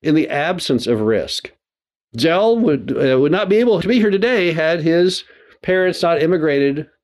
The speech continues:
from Poland during World War Two. They had to take a risk. We all have to take a risk. There's an old saying about turtles.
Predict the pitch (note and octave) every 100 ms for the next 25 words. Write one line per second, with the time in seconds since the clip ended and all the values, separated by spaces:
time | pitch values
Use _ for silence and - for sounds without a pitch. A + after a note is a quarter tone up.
0 | - D#3+ D#3+ D#3+ A3+ F#3+ A2+ C3+ - _
1 | _ _ _ - D3 E3 C#3+ D#3 D#3+ D#3
2 | C4+ F#3 - _ _ _ - D#3 C#3 F#3
3 | G3+ G3 F#3+ F3+ C4 - - - _ _
4 | _ _ - D3+ E3 B3+ A3 G#3+ - -
5 | A#2 G2+ E2 B1+ - - _ _ _ _
6 | _ D3+ C#3 D#3+ G#3 G#3+ B3+ B3 G#3+ -
7 | C4 A#3 G#2+ E2 -